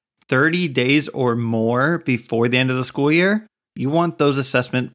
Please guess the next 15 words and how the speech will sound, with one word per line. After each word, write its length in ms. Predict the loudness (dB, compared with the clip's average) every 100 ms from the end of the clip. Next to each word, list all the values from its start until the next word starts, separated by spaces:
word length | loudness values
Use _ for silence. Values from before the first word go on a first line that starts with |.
| -4
plans 560 | 0 2 2 -2 -4 -12 -8
wrapped 480 | -2 0 0 -2 -10 -2
up. 280 | 0 -2 -10 -20 _ -4
You 80 | -2
wanna 180 | 0 0
have 560 | 0 0 0 -6 -2
that 400 | 0 0 -2 -4 -10
assessment 500 | -6 -4 -4 -4 0
done. 300 | 2 2 2
You 60 | 0
wanna 100 | 0
have 240 | -2 -2
the 100 | -4
report 460 | -4 -2 0 0 -2
written. 500 | -4 0 2 0